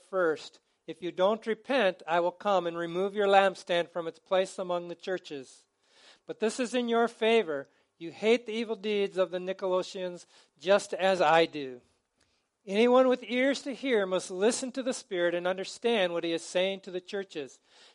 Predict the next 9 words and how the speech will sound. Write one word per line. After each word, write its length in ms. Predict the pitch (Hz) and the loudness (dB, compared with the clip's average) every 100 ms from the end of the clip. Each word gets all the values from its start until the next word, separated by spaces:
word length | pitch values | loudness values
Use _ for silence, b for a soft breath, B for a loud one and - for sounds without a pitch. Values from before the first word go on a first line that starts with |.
| _ | _
To 120 | 180 175 | -12 2
everyone 680 | 196 226 269 254 254 262 214 | 6 6 6 2 4 4 2
who 160 | 214 | -2
is 160 | 196 160 | -2 -2
victorious, 840 | 185 - - 269 285 233 180 165 - | -6 -6 -2 6 8 8 6 4 2
I 140 | 170 | 2
will 120 | 180 | 4
give 200 | 165 170 - _ | 2 -4 -4 _
fruit 280 | 285 233 | -2 -2